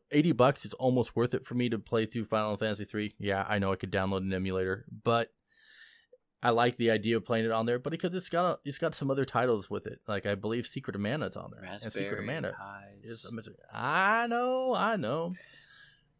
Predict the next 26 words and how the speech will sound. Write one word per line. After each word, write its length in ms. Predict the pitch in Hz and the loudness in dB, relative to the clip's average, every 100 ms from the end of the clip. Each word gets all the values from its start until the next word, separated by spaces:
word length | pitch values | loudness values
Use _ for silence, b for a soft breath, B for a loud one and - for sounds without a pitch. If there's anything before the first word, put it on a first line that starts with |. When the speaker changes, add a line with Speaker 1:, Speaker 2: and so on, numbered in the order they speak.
| _ | _
Speaker 2:
But, 340 | 135 127 - _ _ _ - | 10 10 2 _ _ _ 0
uh, 80 | 135 - _ - | 0 0 _ -6
I, 80 | - _ _ | -6 _ _
we 260 | 147 185 277 | 4 6 8
were 260 | 214 147 | 10 10
in, 460 | 139 131 120 110 104 _ _ _ _ | 10 6 4 -2 -8 _ _ _ _
in 200 | 120 107 | 0 4
Discord 600 | 107 104 - 98 92 92 - | 2 2 0 0 0 -4 -6
this 240 | 95 - | -6 -4
week, 240 | 95 90 - | -4 -4 -6
and 80 | |
we 100 | 95 | -4
were 120 | 98 98 | -4 -2
talking, 440 | 101 92 - 95 | 0 0 -2 -6
and 100 | 92 | -2
I 120 | 107 | -2
said, 240 | 117 107 98 | 0 -2 0
"Hey, 460 | 202 254 185 101 | 2 4 6 4
Atlas 460 | - 147 143 123 - | 6 6 6 2 2
is 120 | 101 | -2
gonna 160 | 110 101 | -2 -2
be 120 | 101 | -4
branching 440 | 104 104 104 110 | 0 2 2 -2
away 320 | 101 98 95 | 0 2 2
from 160 | 92 107 | 2 -2
Persona." 640 | 98 104 - 175 104 85 | -4 0 4 4 2 -2